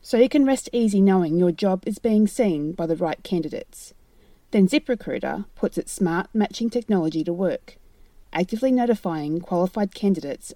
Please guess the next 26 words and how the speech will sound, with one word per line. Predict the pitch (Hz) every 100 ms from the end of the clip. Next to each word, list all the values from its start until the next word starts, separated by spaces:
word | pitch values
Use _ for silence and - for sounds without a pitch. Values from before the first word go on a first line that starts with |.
| -
about | 190 196
your | 220
job | 190 247 175 147 196
within | 185 185 170
minutes | 202 156 - 180
of | -
posting, | 180 160 - - - - -
so | - 240
you | 220
receive | 233 - 269 196
the | -
best | - 175 180 -
possible | - 180 175 170
matches. | 170 156 - 143 - - - - - - _ _ _ _ _
That's | - 254 254
why | 240
ZipRecruiter | 196 269 - 196 180 151 156
is | 151
different. | 202 190 - - - - - - - - _
Unlike | 202 208 202 -
other | 220 247 254
hiring | - 175 147 143
sites, | - 151 143 - - - - - -
ZipRecruiter | - 294 320 - 262 220
doesn't | 196 190 196
depend | 190 185 - 175 143 147